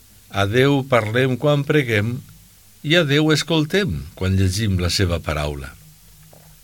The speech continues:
I la paraula cal llegir-la amb fe, amb els ulls de l'ànima,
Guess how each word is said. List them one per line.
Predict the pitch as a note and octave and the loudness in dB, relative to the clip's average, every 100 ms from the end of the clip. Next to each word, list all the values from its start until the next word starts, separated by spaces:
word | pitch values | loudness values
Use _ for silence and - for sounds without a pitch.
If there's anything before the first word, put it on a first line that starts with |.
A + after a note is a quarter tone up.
| - - - - - D#3 D#3+ F#3 - - - - - - - - | -20 -20 -20 -20 -20 -20 -20 -20 -20 -20 -20 -20 -20 -20 -12 0
I | B2+ | 2
la | C#3 | 4
paraula | C3 B2 D3+ A2+ G#2 G2+ - - - | 4 2 2 2 0 -4 -16 -20 -2
cal | B2+ B2+ | 2 2
llegir-la | B2 B2 A2+ C3+ C3 C3+ C3 - | 2 0 0 -2 2 0 0 -4
amb | G2 G2 | -2 0
fe, | F#2+ - E2+ - - - - - - - - - - - - - - - - | 0 0 -2 -2 -18 -20 -20 -20 -20 -20 -20 -20 -20 -20 -20 -20 -20 -20 -12
amb | A#2+ B2 | -4 2
els | C3 B2 | 2 4
ulls | F3 D3 | 0 2
de | D3 | 4
l'ànima, | C3+ D#3 G#2 D2+ | 6 4 2 -2